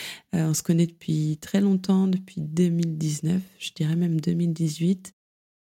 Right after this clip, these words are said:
Euh, c'est, son podcast m'a tout de suite tapé dans l'œil parce que j'ai adoré son identité visuelle, tout l'univers qu'elle crée, euh, autour de, bah, de son sujet,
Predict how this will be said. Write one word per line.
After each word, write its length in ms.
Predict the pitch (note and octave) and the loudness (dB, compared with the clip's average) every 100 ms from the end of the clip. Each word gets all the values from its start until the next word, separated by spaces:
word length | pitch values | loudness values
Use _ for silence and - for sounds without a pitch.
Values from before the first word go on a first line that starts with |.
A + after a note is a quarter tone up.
| - | 0
Euh, 240 | E3 D#3+ | 2 2
c'est, 460 | D#3+ - E3+ D#3+ D#3+ | 0 0 2 2 0
son 180 | - D#3+ | -2 -2
podcast 380 | F3 - F#3+ D#3+ | -2 0 0 0
m'a 120 | D#3+ | -2
tout 240 | - - | -2 0
de 60 | G3 | 0
suite 260 | F#3+ F#3+ | 0 -4
tapé 280 | - F3 F3+ | -2 0 2
dans 140 | E3+ E3+ | 2 2
l'œil 240 | F3 F#3+ | 2 0
parce 220 | - - | -2 -8
que 340 | - E3+ E3 E3 | -2 0 2 2
j'ai 140 | D#3+ | 0
adoré 480 | D#3+ E3+ E3+ F3+ F#3 | 0 0 2 2 2
son 180 | F#3 E3 | 0 0
identité 480 | D#3+ D#3+ - - E3 | 2 0 -4 -4 -2
visuelle, 380 | D#3 E3 E3+ | 0 2 0
tout 180 | - - | -2 0
l'univers 400 | F3+ E3+ E3+ E3+ | 2 2 2 0
qu'elle 200 | - E3+ | -2 -4
crée, 500 | - - E3+ E3 E3 E3 | -4 -2 0 0 -2 -2
euh, 80 | F3 | -2
autour 420 | F3+ E3+ - F3+ E3+ | -2 -2 -2 -2 0
de, 480 | E3 D#3 D#3 E3 E3 | 0 0 0 -2 -2
bah, 220 | F3 E3+ | -2 0
de 80 | - | 0
son 180 | F3+ | 0
sujet, 520 | E3+ - E3+ F3+ A3+ | 0 0 2 2 2